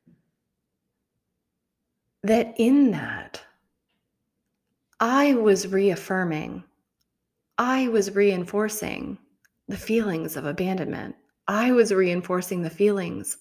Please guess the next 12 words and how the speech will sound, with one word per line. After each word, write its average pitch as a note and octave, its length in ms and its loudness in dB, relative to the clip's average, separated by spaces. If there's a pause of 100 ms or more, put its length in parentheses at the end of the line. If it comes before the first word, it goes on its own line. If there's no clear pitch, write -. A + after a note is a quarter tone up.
of F3 120 -6
not E3+ 220 -2
enoughness. D#3+ 760 -6 (560)
I B3 200 2
was A#3 260 2
reinforcing F#3+ 680 0
the F3 80 -2
feelings F#3 440 -2
of D#3+ 160 -4 (160)
"I'm G3 260 0
too F3 240 -4
much" - 480 -6